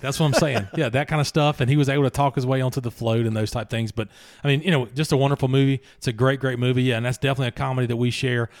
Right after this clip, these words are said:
Speaker 1: um, you know, for, for real. I mean, again, it's Wilson's favorite movie. Fourteen-year-old boy absolutely loves that movie.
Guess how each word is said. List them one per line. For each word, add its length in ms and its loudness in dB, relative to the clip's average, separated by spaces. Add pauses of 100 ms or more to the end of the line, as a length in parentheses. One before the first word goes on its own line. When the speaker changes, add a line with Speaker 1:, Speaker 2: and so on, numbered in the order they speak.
(120)
Speaker 1:
um, 380 -2
you 60 0
know, 100 0
for, 140 -4 (140)
for 140 0
real. 140 0
I 40 -6
mean, 80 -4
again, 160 -2
it's 120 -6
Wilson's 400 0
favorite 300 -2
movie. 260 0 (120)
Fourteen-year-old 540 0
boy 220 2 (320)
absolutely 480 -4
loves 220 -4
that 120 -4
movie. 300 2